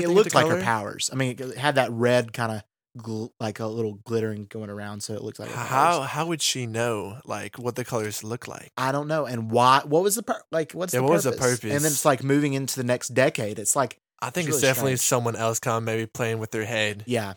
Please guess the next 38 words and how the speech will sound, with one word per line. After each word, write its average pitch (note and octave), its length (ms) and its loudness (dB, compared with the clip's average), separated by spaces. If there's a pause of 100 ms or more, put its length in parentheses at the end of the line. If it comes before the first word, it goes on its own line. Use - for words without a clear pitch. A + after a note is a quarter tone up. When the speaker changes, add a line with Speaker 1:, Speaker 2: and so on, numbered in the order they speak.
(120)
Speaker 2:
for A#2 100 -4
sure. G2+ 320 -6 (480)
Speaker 1:
You D3 80 -2
Speaker 2:
For D3 40 2
Speaker 1:
know F#3+ 80 4
what A3+ 80 4
I'm - 20 0
Speaker 2:
sure. G#3 100 -2
Speaker 1:
saying? G3 400 -4
Speaker 2:
I, D3 260 2
I - 40 2
exactly C3+ 400 2
know A#2+ 60 -2
what A2+ 120 -4
you're A#2 60 -8
saying. B2 180 -4
I B2 40 -6
mean, C3+ 160 -6
obviously, C#3 320 0
it's - 280 2
a D3 60 2
sitcom B2+ 320 0
and A#2+ 100 -4
it's G2+ 100 -4
going B2+ 200 -4
from A2+ 140 -12
decade A2+ 280 -6
to F2 60 -16
decade. B2 500 -8
Speaker 1:
Yeah. A2+ 380 0
Speaker 2:
But A#2 120 -4
somebody's D#3+ 420 2
gotta A#2+ 200 4
be A2+ 220 -2
influencing G#2+ 600 -6
Wanda G2+ 280 -6
in F#2+ 120 -10
some G2 360 -8